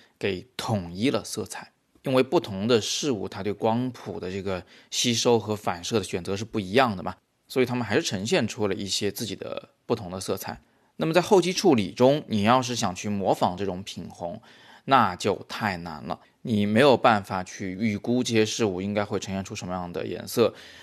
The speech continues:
这堵白墙应该以何种趋势来进行颜色的变化。更难预测的是，事物之间它其实还有互相的反光啊，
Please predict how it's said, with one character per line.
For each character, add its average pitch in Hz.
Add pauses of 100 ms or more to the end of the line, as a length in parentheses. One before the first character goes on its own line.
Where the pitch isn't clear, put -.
(160)
这 117
堵 101
白 104
墙 107
应 110
该 107
以 87
何 120
种 98
趋 -
势 151 (280)
来 95
进 104
行 95
颜 87
色 101
的 90
变 92
化。 104 (460)
更 165
难 95
预 107
测 101
的 90
是， 92
事 -
物 123
之 110
间 143
它 139
其 117
实 98
还 -
有 - (140)
互 -
相 98
的 98
反 101
光 98 (220)
啊， 92